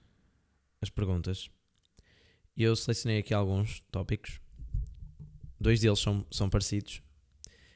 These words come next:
que é, o primeiro, o primeiro tópico, vá, foi a Ana Teixeira que, que recomendou, que recomendou, né? Que pediu para falar. E é sobre autocarros e os velhos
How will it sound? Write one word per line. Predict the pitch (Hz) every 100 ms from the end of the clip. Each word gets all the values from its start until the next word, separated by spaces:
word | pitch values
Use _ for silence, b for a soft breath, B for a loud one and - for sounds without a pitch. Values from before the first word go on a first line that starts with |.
| B
que | - 120
é, | 101 - -
o | 131
primeiro, | 127 123 120 -
o | 101
primeiro | 110 107
tópico, | - 95 101 - -
vá, | 90 95 b b b b b
foi | - 117 110 104 101 - _ _
a | 98
Ana | 110 117
Teixeira | 117 107 - 101 98
que, | - 110 101 98 95 95 92 95 92 90 - _
que | - 101 95 92 92 90 85
recomendou, | - 98 92 90
que | -
recomendou, | - - 85 80
né? | 80 -
Que | -
pediu | - 95 92
para | 92
falar. | 95 92 98 - b b b b b _ _ _ _ _ _ _ _ _ -
E | 113 113
é | 110
sobre | - 110 98 -
autocarros | 110 123 - 104 98 - -
e | 107
os | 107
velhos | 95 101 98 - -